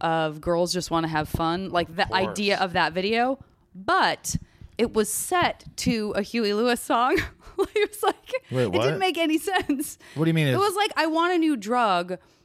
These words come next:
Speaker 1: is the song, but instead of enacting or reenacting that video, which I believe took place mostly on a
Speaker 2: So you
Speaker 1: speedboat,
Speaker 2: were
Speaker 1: I'm
Speaker 2: girls
Speaker 1: not sure.
Speaker 2: having fun to "I Want a New Drug."
Speaker 1: Correct.
Speaker 2: One that won't make you sick.
Speaker 1: Yeah.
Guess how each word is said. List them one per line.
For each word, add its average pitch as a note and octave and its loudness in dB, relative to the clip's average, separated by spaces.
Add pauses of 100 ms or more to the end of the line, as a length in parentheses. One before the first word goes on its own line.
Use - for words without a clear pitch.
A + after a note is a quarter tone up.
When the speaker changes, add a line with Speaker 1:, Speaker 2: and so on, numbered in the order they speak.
(120)
Speaker 1:
is G3+ 0
the G#3 2
song, E3+ 2
but A3 -6
instead D4 0
of C4+ 2 (240)
enacting A3 0
or F#3 2
reenacting F3 0
that F#3+ -2
video, D3+ -2
which - -6
I E3+ 2
believe D#3+ -2
took - -2
place D#3 -2
mostly E3 0
on D3+ 2
a C#3+ 0
Speaker 2:
So - -4
you - 4
Speaker 1:
speedboat, F4 2
Speaker 2:
were - 2 (140)
Speaker 1:
I'm F3 2
Speaker 2:
girls F3+ 2
Speaker 1:
not F3+ 0
sure. E3 0
Speaker 2:
having D#3 0
fun D#3 0
to C3+ 0
"I A#2 0
Want A#2+ 2
a F#2+ 0
New A2+ 4
Drug." G2+ 0
Speaker 1:
Correct. A3+ 0
Speaker 2:
One A2 2
that G#2+ 2
won't A#2 2
make A#2 2
you G#2 -4
sick. C4+ -2
Speaker 1:
Yeah. F3 0